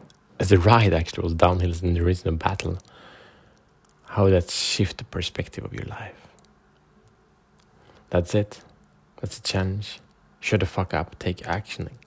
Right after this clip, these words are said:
get clarity, answer these questions, and your life will transform. And if you think that I don't have this,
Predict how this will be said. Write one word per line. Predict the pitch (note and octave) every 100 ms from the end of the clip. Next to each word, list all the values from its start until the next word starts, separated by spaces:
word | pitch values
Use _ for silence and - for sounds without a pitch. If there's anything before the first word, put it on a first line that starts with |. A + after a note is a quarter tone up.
| -
get | G2 -
clarity, | - F2+ F#2 - -
answer | G#2 G#2+
these | G2 -
questions, | - F2 F2+ - E2 F2 - - - - - - -
and | -
your | E2
life | E2+ E2+
will | -
transform. | D#2+ - E2 - F2
And | E2 F2+
if | F#2 -
you |
think | G2+ F#2+
that | E2 -
I | G2
don't | A2+ A2+
have | - D#2
this, | D2+ G2 -